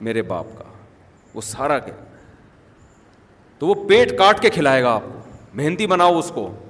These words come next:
دوسرا، ماں بھی یہی کام کرے کہ بھائی ہم نے بچے کا فیوچر دیکھنا ہے۔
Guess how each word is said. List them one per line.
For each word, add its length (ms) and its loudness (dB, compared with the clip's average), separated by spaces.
دوسرا، 320 -2
ماں 320 0
بھی 160 -2
یہی 120 0
کام 280 -4
کرے 220 -12
کہ 60 -20
بھائی 160 -6
ہم 140 -6
نے 100 -4
بچے 300 -6
کا 100 -4
فیوچر 360 -6
دیکھنا 380 -12
ہے۔ 60 -18